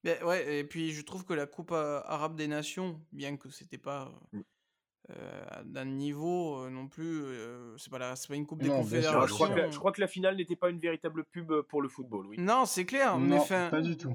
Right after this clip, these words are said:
Speaker 1: tu, tu, tu as, tu avais quand même, tu avais quand même des éléments qui, qui savent, heu, qui, qui ont un certain niveau. L'Algérie, il faut pas qu'elle, enfin, je trouve que c'est dommage qu'elle se cache derrière ces questions de binationalité, parce qu'elle a un vrai A D N football, elle a une vraie passion pour le football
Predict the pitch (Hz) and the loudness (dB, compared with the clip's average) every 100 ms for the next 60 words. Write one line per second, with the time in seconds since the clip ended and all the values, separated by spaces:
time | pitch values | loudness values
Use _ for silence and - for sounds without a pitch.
0 | - 175 170 - 185 170 165 170 156 147 | 0 -2 -2 -4 -6 -4 2 4 2 0
1 | 151 151 156 160 170 156 147 143 139 143 | 0 2 2 2 2 0 -2 -6 -4 -4
2 | 143 143 139 139 139 165 196 180 - 139 | -4 -4 -4 -6 -4 -2 -2 -4 -10 -14
3 | - 135 147 139 139 135 131 131 135 - | -12 -6 -4 -4 -6 -8 -10 -14 -20 -10
4 | 139 139 143 - 139 143 180 214 - - | -6 -6 -6 -6 -6 -2 0 0 -4 -20
5 | _ - 147 156 147 156 165 233 208 160 | _ -4 2 2 2 0 0 0 -2 -2
6 | 185 190 151 139 - 147 143 147 - 208 | 0 2 0 0 -2 -2 -2 -8 -8 -4
7 | 196 160 156 185 196 - 143 - 151 147 | -4 -2 0 0 0 -2 -4 -4 -6 -2
8 | 175 170 156 147 151 147 143 139 - 151 | -2 0 0 -2 -2 -8 -8 -8 -6 -6
9 | 147 147 147 - 143 147 151 214 220 - | -4 -4 -6 -6 -6 -6 -2 0 -2 -6
10 | _ _ _ 147 151 151 151 151 151 151 | _ _ _ -4 0 2 2 2 0 2
11 | 180 180 175 160 151 147 151 147 151 147 | 2 4 4 2 2 0 -2 -6 -10 -2
12 | 185 196 151 139 139 143 147 147 170 175 | 0 2 2 0 -2 -4 -6 -4 -2 0
13 | 170 160 135 135 - 160 147 147 - 147 | -2 -4 -6 -6 -4 -6 -6 -12 -12 -2
14 | 180 202 | 0 -2